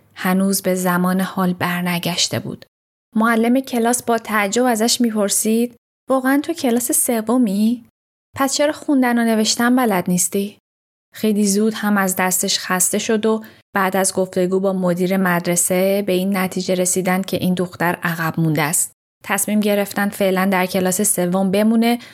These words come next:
تا بعداً یه فکری براش بکنن. مشکلات ایران تمومی نداشت. یه باری که بازرس به مدرسه اومده بود، ایران رو دید و تشخیص داد که چشمانش بیمار و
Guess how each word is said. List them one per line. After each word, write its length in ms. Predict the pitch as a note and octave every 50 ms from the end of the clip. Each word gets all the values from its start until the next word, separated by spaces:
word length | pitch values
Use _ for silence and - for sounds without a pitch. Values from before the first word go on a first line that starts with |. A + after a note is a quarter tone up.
| - _
تا 120 | - G#3+ G3
بعداً 360 | F3+ F#3+ F#3 F3+ F3+ F#3+ F#3+
یه 220 | G3+ G3+ G3+ G3
فکری 360 | F#3+ - F#3 F3 F3+ - F3
براش 360 | F3 E3 D#3 - E3 F3+ - -
بکنن. 500 | - - - - D#3 E3 E3+ - G#3+ - - _ _ _ _ _ _ _ _ _ _ _ _ -
مشکلات 420 | A#3 G#3+ - - A#3 A3+ A3+ A3+
ایران 300 | C4+ C4+ A#3+ A3+ A#3 B3
تمومی 460 | A#3+ - A#3+ A3 G#3 G3+ G3 G3+ G3+ G#3
نداشت. 600 | G#3 F#3+ F3 E3+ E3+ F3 E3 - - - - _ _ _ _ _ _ _
یه 140 | - G#3 G3
باری 260 | G3 G3+ G3+ G3+ G#3+
که 320 | G#3+ - G3+ G3+ G3+ G3+ G3 G3
بازرس 440 | G3 F#3+ F#3+ F3+ F3+ F#3 F#3+ -
به 100 | - G3+
مدرسه 520 | F#3+ F#3+ F3+ F3+ F3 F3 F3+ F3 - - F#3
اومده 360 | F#3 F#3 F3+ F3+ F3 F#3 F#3
بود، 240 | F3+ F#3+ G#3+ A#3 A3 - _ _ _ _ _
ایران 300 | A3+ G#3 G3+ F#3+ F#3+ F#3+
رو 100 | G3+ G3
دید 280 | F#3 F#3+ - G3 F#3+ G#3
و 200 | G#3 G#3 G#3 G#3 G#3+
تشخیص 560 | - - F#3+ F#3 - - - G3+ F#3+ - -
داد 160 | F#3+ F#3 F#3
که 120 | - F#3+
چشمانش 640 | F3+ - F#3+ F3+ - - F3+ F3+ F3+ F3+ F3+ F3+ -
بیمار 480 | - - F3+ F3+ F3+ F3 F3 F3+ F#3 F#3+
و 260 | G3 G3 G3 F#3+ G3